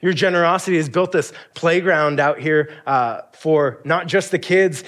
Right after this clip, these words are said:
in our church, but kids in this area and moms in this area to come and have a safe and fun place to take their little ones to play. Your generosity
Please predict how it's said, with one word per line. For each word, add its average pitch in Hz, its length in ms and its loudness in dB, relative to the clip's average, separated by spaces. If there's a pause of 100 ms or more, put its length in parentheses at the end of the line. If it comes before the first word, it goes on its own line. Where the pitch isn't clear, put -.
(120)
in 156 140 0
our 139 120 0
church, 180 500 0
but 156 180 0
kids 196 300 0
in 185 80 2
this 160 180 0
area 190 460 4
and 139 100 -4
moms 175 340 0
in 208 120 -2
this 202 160 -2
area 214 360 2 (200)
to 170 80 -2
come 226 260 2
and 202 80 2
have 208 140 2
a 180 40 2
safe 220 460 0 (180)
and 160 160 -2
fun 196 400 2 (200)
place 185 540 0
to 147 120 -8
take 175 240 -4
their 160 160 2
little 180 240 0
ones 147 240 -4
to 139 80 -8
play. 165 320 -4 (220)
Your 202 160 2
generosity 202 920 2